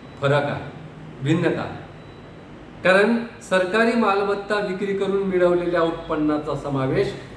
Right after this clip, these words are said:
सार्वजनिक प्राप्तीमध्ये केला जातो. या उलट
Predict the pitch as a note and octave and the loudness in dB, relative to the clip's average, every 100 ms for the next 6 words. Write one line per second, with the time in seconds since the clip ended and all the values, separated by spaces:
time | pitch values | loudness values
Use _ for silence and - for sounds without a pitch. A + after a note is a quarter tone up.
0 | - - D3+ D#3 D3 D3+ D3+ D3 C3 - | -8 0 2 2 2 0 0 -2 -4 -4
1 | C3+ A#2+ A#2 A#2 A#2 A2 A2 - D#3 - | -6 -6 -6 -6 -6 -6 -8 -6 -6 -6
2 | - - A#2+ D#3+ A3 G#3+ B2+ A#2+ | -12 -12 0 4 6 4 0 -4